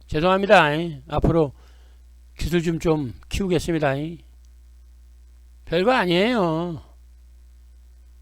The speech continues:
아, 그냥 영상 캡처 반디캠으로 여러분들도 다 하실 수가 있습니다. 반디캠.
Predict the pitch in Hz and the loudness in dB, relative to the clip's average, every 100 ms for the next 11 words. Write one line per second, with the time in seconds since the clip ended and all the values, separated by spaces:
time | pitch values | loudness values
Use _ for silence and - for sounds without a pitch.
0 | - - - - - - - - 170 220 | -20 -20 -20 -20 -20 -20 -20 -8 0 4
1 | 240 233 170 131 - - - - - - | 6 6 6 -2 -16 -20 -20 -20 -20 -20
2 | - - - - - - - - 170 190 | -20 -20 -20 -20 -20 -20 -20 -6 2 2
3 | 233 208 208 226 208 208 - 214 160 180 | 2 6 6 6 4 0 4 4 6 4
4 | 196 196 190 190 208 170 170 190 185 175 | 4 2 4 4 6 8 8 6 4 4
5 | 175 170 185 175 156 151 202 196 - 196 | 4 6 4 4 4 4 2 0 2 4
6 | 160 147 139 143 123 - 170 156 - 143 | 4 2 0 0 2 0 2 0 2 0
7 | 123 | 0